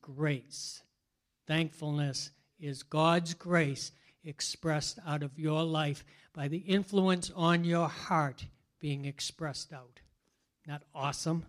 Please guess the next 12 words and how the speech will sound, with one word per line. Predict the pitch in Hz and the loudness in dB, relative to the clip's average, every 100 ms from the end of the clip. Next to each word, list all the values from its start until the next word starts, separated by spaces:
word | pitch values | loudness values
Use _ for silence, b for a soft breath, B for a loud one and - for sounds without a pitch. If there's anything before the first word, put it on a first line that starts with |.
| - _ _ _ _ _ _ _ _ _ _ _ _ _ _ _ _ _ - | -14 _ _ _ _ _ _ _ _ _ _ _ _ _ _ _ _ _ 2
Undeserved | 185 208 202 190 202 202 180 | 8 8 8 6 4 4 2
grace | 175 170 170 170 | 2 4 4 0
granted | - 185 196 190 208 | 0 4 4 4 4
and | 190 180 | 6 6
given | 175 196 202 196 | 4 4 6 6
to | 196 185 | 6 4
us | 170 170 190 | 4 2 -2
as | 175 165 160 | -2 -2 0
an | 175 | -2
act | 190 190 180 190 | 2 0 2 0
of | 170 | -2
thanksgiving | - 202 214 196 - 208 202 202 | 2 6 6 4 4 6 10 8